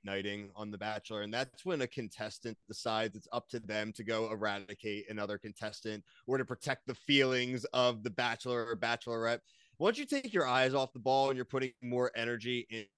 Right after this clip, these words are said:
into, like, another contestant and not into trying to actually, like, win and trying to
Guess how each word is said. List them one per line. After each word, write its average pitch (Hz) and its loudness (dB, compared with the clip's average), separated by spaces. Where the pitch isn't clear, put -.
into, 117 -6
like, 117 0
another 113 -2
contestant 107 -8
and 107 -10
not 104 -2
into 107 -8
trying 104 -6
to 101 -10
actually, 104 -6
like, 90 -12
win 101 -6
and 98 -12
trying 101 -6
to 98 -8